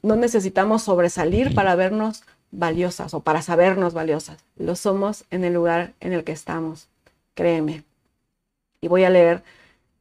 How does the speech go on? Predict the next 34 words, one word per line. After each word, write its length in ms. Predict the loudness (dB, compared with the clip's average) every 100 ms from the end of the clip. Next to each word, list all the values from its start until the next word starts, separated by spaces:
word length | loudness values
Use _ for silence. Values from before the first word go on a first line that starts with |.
| -4
esta 260 | -2 -2
cita 240 | -6 -6 -8
que, 280 | -6 -8 _
que 120 | -8 -4
me 100 | -4
encanta, 360 | -4 -6 -6
que 140 | -8 -8
es 100 | -4
Colosenses 680 | -2 -2 -2 -6 -6 -2
dos, 320 | 2 0 -2 _ _ -12
del 200 | -4 -2
ocho 200 | -2 -4
al 80 | -6
diez. 300 | -6 -10 -16 _ -8
Dice 280 | -8 -6
así: 360 | -8 -8 -10 -12 _ _ -20 -20 -20 -20 -10
"Mirad 300 | 0 2 4
que 100 | 2
nadie 300 | 2 4 4
os 120 | 4
engañe 420 | 0 0 2 4 4
por 140 | 2
medio 260 | 2 4 4
de 80 |
filosofías 640 | 2 -4 -4 -6 -2 -2 0
y 40 |
huecas 320 | 0 0 0
sutilezas, 600 | -6 -4 0 0 0 -10
según 340 | -10 -6 -2 -2
las 140 | -2
tradiciones 600 | -2 -4 -4 -6 -4 -4
de 100 | -8
los 240 | -8 -12 -10
hombres, 520 | -6 -4 -4 -8 -14